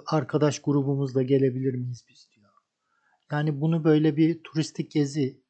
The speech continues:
olmadığını alt, üstüne basa basa, altını kalın kalın çize çize söylemiştim geçen canlı yayında. Ama böyle bir turistik arkadaşlarla çıkılacak bir gezi formuna büründürme hayalinde olan bazı arkadaşlar vardı.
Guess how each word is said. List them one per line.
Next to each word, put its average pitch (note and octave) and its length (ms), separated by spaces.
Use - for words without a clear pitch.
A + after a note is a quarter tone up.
olmadığını D3 840
alt, D3 340
üstüne D3 380
basa C#3 300
basa, E3 440
altını C3+ 420
kalın C#3+ 300
kalın C#3 280
çize C#3 360
çize D3+ 280
söylemiştim D#3 640
geçen B2 360
canlı B2 300
yayında. C#3 460
Ama C3+ 240
böyle C#3 240
bir C#3+ 140
turistik - 520
arkadaşlarla C3 920
çıkılacak B2+ 580
bir B2+ 120
gezi C3 400
formuna B2+ 720
büründürme B2+ 500
hayalinde B2+ 580
olan B2 300
bazı A#2+ 280
arkadaşlar - 540
vardı. - 480